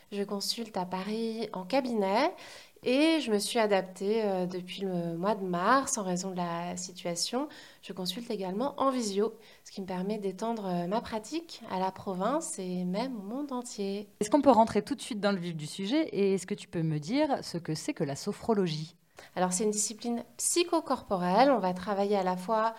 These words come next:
Speaker 1: sur le corps et sur l'esprit, dans l'optique d'avoir une vie, euh, plus sereine, plus apaisée.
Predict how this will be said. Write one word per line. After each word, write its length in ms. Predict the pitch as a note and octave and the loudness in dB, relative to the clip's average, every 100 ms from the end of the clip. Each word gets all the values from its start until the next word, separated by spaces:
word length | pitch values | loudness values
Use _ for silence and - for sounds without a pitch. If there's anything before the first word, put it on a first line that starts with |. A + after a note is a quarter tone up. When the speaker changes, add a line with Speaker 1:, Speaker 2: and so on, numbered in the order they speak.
| - - - | -16 -20 -12
Speaker 1:
sur 240 | - F3+ | -8 -4
le 100 | F3 | -4
corps 540 | F3 G#3 A#3 A#3 A#3+ A3+ G3 - - | -6 4 8 8 6 4 -4 -8 0
et 100 | A#3+ | 2
sur 240 | - A3+ | 4 2
l'esprit, 560 | F3 E3 - - C#4+ F4+ - - - F#3 | 2 2 0 0 0 0 -8 -20 -14 2
dans 180 | A#3 | 6
l'optique 420 | B3 A3 A3 D4 A#3+ | 6 4 2 -4 2
d'avoir 320 | G3+ G3 G3 | 2 4 0
une 120 | G3+ | 0
vie, 220 | G#3 A#3+ | -2 2
euh, 180 | G#3+ F#3 F#3 - - | 2 2 -2 -12 -20
plus 140 | - G#3+ | -10 -6
sereine, 720 | - G#3+ G3 F#3 G#3+ C#4+ C#4+ B3 | 0 0 2 0 0 0 -4 -6
plus 260 | - G#3 F#3+ | -2 0 2
apaisée. 680 | F3+ F3+ E3+ F3+ G#3 C4 | 0 -2 -2 0 0 0